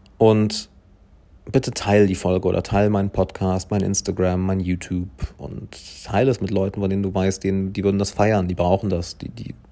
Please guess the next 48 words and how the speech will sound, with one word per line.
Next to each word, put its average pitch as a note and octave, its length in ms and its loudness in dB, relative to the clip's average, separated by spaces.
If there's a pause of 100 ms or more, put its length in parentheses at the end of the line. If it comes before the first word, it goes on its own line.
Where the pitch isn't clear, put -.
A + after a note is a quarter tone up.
(200)
die F#2+ 60 -4
lieben G2+ 260 -2
genau F2+ 340 0
so F#2 100 2
einen F#2 100 2
Stuff, - 480 -4 (640)
wie - 60 -10
das, - 200 -6
was F#2+ 260 -6
wir - 80 -4
besprechen. - 500 -12
Und - 220 -14 (1500)
komm E3 160 8
in G#3+ 80 8
der F#3 100 8
Glückskurs, D3 480 2
in - 80 -6
der A2 100 4
glückskurs C3+ 480 2
punkt A#2 220 6
com, B2 300 6 (420)
schau's - 300 2
dir G2 140 4
an. G#2+ 200 4 (1300)
Wenn A2 160 4
du A2 80 2
bis G#2 140 0
hierhin G2+ 260 4
gehört G2 260 4
hast, G2 160 2
kann G2 120 0
ich - 140 -6
nur F#2 140 0
sagen, F2 240 4
jo, E2+ 180 0
du E2 140 -6
wirst - 340 -4 (960)
den, - 120 -8
den, - 380 -8
den - 120 -6
Kurs - 300 -4
hart F2 180 -2
feiern, F2 500 -2
ja, F2 220 -6
sehr, F2 320 2
sehr E2+ 140 -2
hart E2 180 -4
feiern. E2+ 320 -6